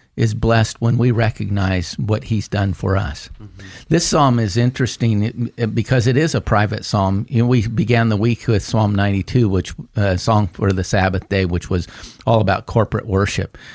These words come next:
Speaker 1: And here is uh, and reminding us that, uh, our worship is not, is both corporate and it's private. It takes place in the, in the in-, internal re-, recesses of our heart, and David's bringing us to that point.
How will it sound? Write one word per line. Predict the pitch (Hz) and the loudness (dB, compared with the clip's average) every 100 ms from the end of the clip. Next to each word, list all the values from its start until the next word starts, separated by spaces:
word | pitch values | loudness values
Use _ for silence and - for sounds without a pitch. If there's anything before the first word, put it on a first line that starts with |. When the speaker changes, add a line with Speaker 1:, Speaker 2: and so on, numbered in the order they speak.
| - - | -12 -2
Speaker 1:
And | 110 | 2
here | 98 123 123 | 4 4 4
is | 113 - - - - - | 4 0 -10 -20 -14 -4
uh, | 123 - | -4 0
and | 120 | 0
reminding | 123 110 113 123 104 | 2 4 4 4 2
us | 98 - | 0 -2
that, | 95 - | -4 -4
uh, | 113 - - | -6 -6 0
our | 101 | 0
worship | 98 117 - - | 2 0 0 -2
is | 104 87 | -2 0
not, | 104 98 - | 0 0 0
is | 113 92 - | 2 2 0
both | 110 98 - | 0 0 -2
corporate | - 107 - 110 - | 2 2 2 -2 0
and | 101 90 | -2 -2
it's | 92 | -4
private. | - 98 92 87 92 | -2 2 2 0 -2
It | 101 98 | -2 -2
takes | - 101 | 0 -2
place | - 104 95 - | 0 2 2 2
in | 101 92 90 | 0 0 0
the, | 90 87 101 113 - | 0 0 -4 -10 -10
in | 117 95 92 | -2 0 2
the | 98 | 2
in-, | 104 104 - | 2 2 0
internal | 123 131 131 120 110 | 2 2 2 2 2
re-, | 98 104 - - | 2 2 -2 0
recesses | 110 107 107 90 98 101 | 0 2 0 0 -2 -2
of | 85 | 0
our | 82 | 0
heart, | 80 95 82 - | 2 2 0 -2
and | 85 87 87 | -4 -2 0
David's | 104 98 92 85 | 0 2 0 0
bringing | 98 95 90 | 0 0 0
us | 82 - | -2 -4
to | - | -6
that | 85 82 | -6 -8
point. | - 87 - | -8 -8 -8